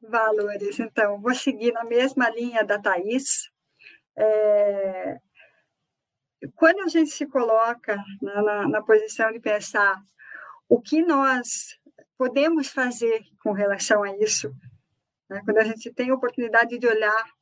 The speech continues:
pra literatura, olhar pra realidade dessas mulheres e pensar o que que a gente pode fazer, né, com relação a isso, nós estamos tendo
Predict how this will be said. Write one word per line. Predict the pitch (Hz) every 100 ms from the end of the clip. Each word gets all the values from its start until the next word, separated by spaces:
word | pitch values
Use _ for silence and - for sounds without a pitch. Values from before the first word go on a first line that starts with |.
| _ _
pra | - 214
literatura, | 214 214 208 202 202 240 233 202
olhar | 202 208 214 226
pra | 214
realidade | 208 208 208 220 226
dessas | 214 208 214
mulheres | 214 202 208 220 214
e |
pensar | 214 220 226
o |
que | 233 277
que |
a | 285
gente | 269 247
pode | 247 247
fazer, | 233 202 196 240 247 _ _ _ _ -
né, | 208
com | 202
relação | 202 202 196 202
a | 190
isso, | 208 240 - - - - _ -
nós | 226 226
estamos | 240 - 254 254
tendo | - 254 262 262